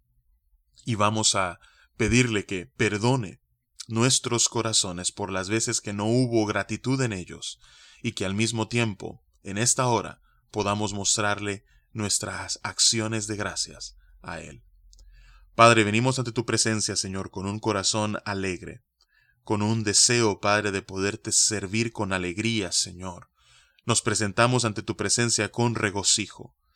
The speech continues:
Y, Padre, reconocemos, Señor, que tú eres nuestro Hacedor. Reconocemos, Padre, de que no solamente tu gracia ha sido general con nosotros, sino especial,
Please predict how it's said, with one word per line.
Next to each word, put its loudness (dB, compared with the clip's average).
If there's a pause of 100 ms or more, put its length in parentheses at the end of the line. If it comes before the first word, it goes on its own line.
(540)
Y, -2
Padre, 8
reconocemos, 2
Señor, -2
que -2
tú 2
eres 4
nuestro 0
Hacedor. -4 (280)
Reconocemos, 0
Padre, 2
de -6
que -8 (240)
no -2
solamente 0
tu -4
gracia 2
ha -4
sido -2
general -2
con -8
nosotros, -6
sino -2
especial, 0